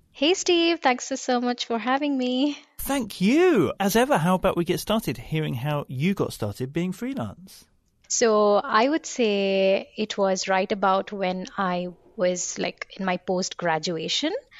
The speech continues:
Speaker 1: And I was always fascinated with everything arts and crafts and especially crochet.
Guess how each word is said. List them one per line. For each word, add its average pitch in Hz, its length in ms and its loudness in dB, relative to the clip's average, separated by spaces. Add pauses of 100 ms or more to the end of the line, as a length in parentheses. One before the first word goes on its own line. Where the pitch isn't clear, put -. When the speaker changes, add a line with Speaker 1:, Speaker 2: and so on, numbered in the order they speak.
(420)
Speaker 1:
And 190 400 -2
I 233 600 2
was 214 240 0
always 220 420 0
fascinated 180 840 -2
with 180 260 -2
everything 180 580 -4
arts 175 680 -2
and 170 240 -8
crafts - 640 -2 (100)
and 170 280 -4 (160)
especially - 960 -2
crochet. 175 720 -2